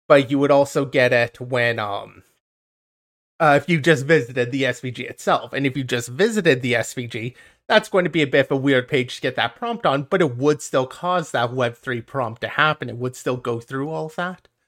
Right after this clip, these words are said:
Uh, which just makes it kind of an interesting attack surface if you're in an environment where that's likely to be using that as kind of a, um,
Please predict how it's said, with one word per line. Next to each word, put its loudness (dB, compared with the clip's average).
Uh, 4
which -2
just -4
makes 4
it 4
kind 4
of -2
an -2
interesting 0
attack 0
surface -2
if -4
you're -2
in 0
an -4
environment 0
where 0
that's -4
likely -2
to 0
be -2
using -4
that 0
as -2
kind 2
of 2
a, 0
um, -2